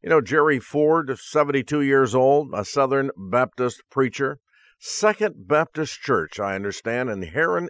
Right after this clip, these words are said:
Illinois. He has ministered fifty years and is very faithful and consistent in his work and preaching. He's a good student and a good preacher of the word. He does his homework. He calls on his people.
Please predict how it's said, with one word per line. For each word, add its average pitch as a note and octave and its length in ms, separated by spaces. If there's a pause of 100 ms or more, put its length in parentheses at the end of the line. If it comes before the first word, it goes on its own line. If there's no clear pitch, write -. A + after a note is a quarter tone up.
Illinois. F2 720 (560)
He E3+ 100
has D3+ 180
ministered D#3 580
fifty - 600
years D#2+ 720
and G2+ 100
is G2+ 240 (400)
very D#3 420
faithful C3+ 560
and G#2+ 160
consistent B2+ 600
in A2+ 100
his G#2+ 220
work D3+ 320
and A#2 200
preaching. G2+ 640 (460)
He's E3 160
a D#3 60
good D3 280
student D#3+ 460
and D3+ 120
a D3 80
good C3+ 300
preacher D3+ 400
of D3 100
the D3 100
word. D3+ 360
He C#3+ 120
does D3 200
his C3 220
homework. C3+ 480
He C#3+ 120
calls D3 400
on D3 80
his C#3+ 200
people. C3+ 480